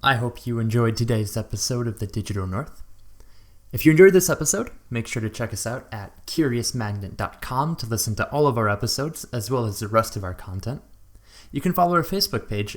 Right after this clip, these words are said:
at The Curious Magnet to receive notifications when new episodes of The Digital North and the rest of our content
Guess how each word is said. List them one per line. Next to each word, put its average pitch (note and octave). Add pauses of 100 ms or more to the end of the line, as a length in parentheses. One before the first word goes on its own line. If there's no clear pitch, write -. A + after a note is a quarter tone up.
at G#2+
The A2
Curious A#2+
Magnet D#3+ (120)
to -
receive A#2+
notifications A#2+
when A2
new C#3
episodes D3+
of -
The G#2+
Digital C#3+
North E3+ (320)
and D#3+
the E3
rest E3
of D#3+
our E3
content D#3